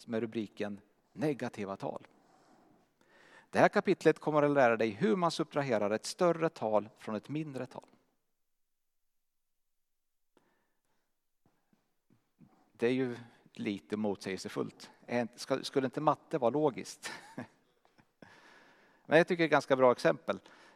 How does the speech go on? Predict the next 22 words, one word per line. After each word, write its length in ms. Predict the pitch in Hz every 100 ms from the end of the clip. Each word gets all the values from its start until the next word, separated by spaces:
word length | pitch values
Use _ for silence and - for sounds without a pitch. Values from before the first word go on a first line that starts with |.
| -
Eh, 560 | 113 113 113 110 110 135
ibland 360 | 131 151 180
behöver 200 | 160 139
man 180 | 139 135
lära 380 | 143 127 117 120
sig 360 | - 143 135 - _ _ _
en 280 | 147 165 151
sak 360 | - 135 120 -
först 500 | - - - - - _ _ -
innan 380 | 143 120 113 123
man 140 | 127
kan 200 | 120 127
lära 260 | 123 113 110
sig, 380 | - 117 110 - _ _ _ _ _ _ _ _ _ _
vad 120 | - 110
ska 140 | 120
man 120 | 110
säga, 240 | 110 117 104 - _
innan 300 | - 135 139
man 140 | 135 139
är 100 | 131
redo 640 | 143 214 131 92 190 110